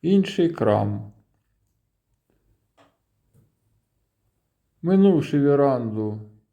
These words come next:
і цей передпокій, потрапляємо до самого приміщення літньої кухні.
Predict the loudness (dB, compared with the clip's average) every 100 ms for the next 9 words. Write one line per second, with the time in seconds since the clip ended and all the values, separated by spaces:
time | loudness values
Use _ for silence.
0 | _ _ -20 -4 0 0 0 -2 -2 -2
1 | 0 0 -2 -6 -4 -4 -4 -2 0 0
2 | 0 -2 -2 -2 -2 -2 0 0 -2 -4
3 | -4 -2 -2 -4 -8 -4 -2 0 0 0
4 | 0 0 0 -2 -4 -4 -8 -14 -14